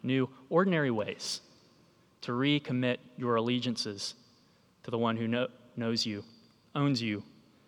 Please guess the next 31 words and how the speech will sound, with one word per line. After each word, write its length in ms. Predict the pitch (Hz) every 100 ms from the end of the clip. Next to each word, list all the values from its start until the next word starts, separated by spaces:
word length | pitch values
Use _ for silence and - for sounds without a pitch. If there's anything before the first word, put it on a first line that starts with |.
| _ _
and 120 | 113
bought 220 | 113 110 107
you. 100 | 104
He 120 | 113
is 100 | 113
your 80 | 135
captain, 520 | 127 117 - 110 104 - - _
he 180 | - 131
is 120 | 131
your 100 | 107
king, 300 | - 101 101 - _ _ _ _ _ -
and 100 | 107
he's 160 | 107
worth 160 | 107 107
serving 400 | - 110 107 107
today 420 | - 107 98 101 - - - _
and 100 | 113
tomorrow. 400 | 104 104 - - - _ _ _ _ - -
In 60 |
the 60 | 110
name 180 | 104 104
of 40 |
the 80 | 107
Father, 320 | - 110 113
and 80 | 110
the 60 | 101
Son, 340 | - 139 139 - -
and 80 |
the 40 | 117
Holy 200 | 110 110
Spirit. 340 | - 104 104